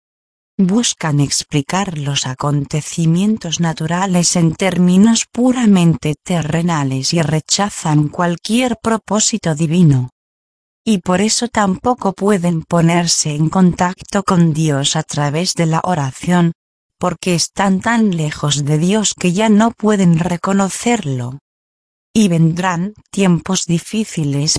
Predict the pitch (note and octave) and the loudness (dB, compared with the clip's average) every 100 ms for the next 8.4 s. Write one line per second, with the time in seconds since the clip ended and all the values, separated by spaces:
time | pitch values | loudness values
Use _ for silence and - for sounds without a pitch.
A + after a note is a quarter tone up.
0 | - F3+ D#3+ D#3 D#3+ - B3+ D4 A3+ D#3+ | -2 -2 0 0 0 0 0 2 2 2
1 | D3 - - F3+ F#3 A3 G#3 A3+ - G#3+ | 0 -2 -2 -2 2 4 4 2 0 0
2 | A3+ G3 F3+ E3+ - G3 F#3 F3+ E3+ D#3 | 2 2 2 2 2 2 2 0 0 0
3 | D#3 - G3+ G3+ G#3+ A#3+ G3+ F3 G#3+ G#3 | 0 0 2 4 6 4 2 0 0 0
4 | - - D#3+ E3 F3 G3 G#3 - G3 E3 | -2 -4 -4 -2 0 2 2 -2 -2 -2
5 | D3+ D3 - - D3+ - G3+ E3 C3 C3 | 0 -2 -4 -4 -4 -4 -4 -2 -2 -2
6 | D3 D3+ - G#3 A3 F#3 - - D3+ D3 | -2 -4 -2 -2 2 0 0 -2 0 2
7 | D3+ - E3+ D#3 C#3+ - E3 D3+ F3 F#3 | 2 0 -2 -2 -2 -4 -2 0 0 0
8 | E3+ - D#3 | -4 -2 -2